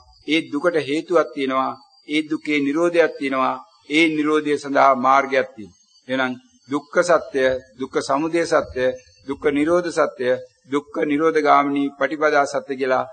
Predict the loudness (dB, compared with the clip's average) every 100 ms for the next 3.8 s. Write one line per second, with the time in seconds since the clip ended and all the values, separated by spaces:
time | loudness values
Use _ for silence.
0 | -16 _ -4 0 0 0 0 0 -4 -6
1 | -2 -2 -2 0 0 0 -2 2 2 2
2 | -2 -2 -2 -2 -6 -4 -2 -4 -6 -10
3 | _ _ -4 -2 -2 0 0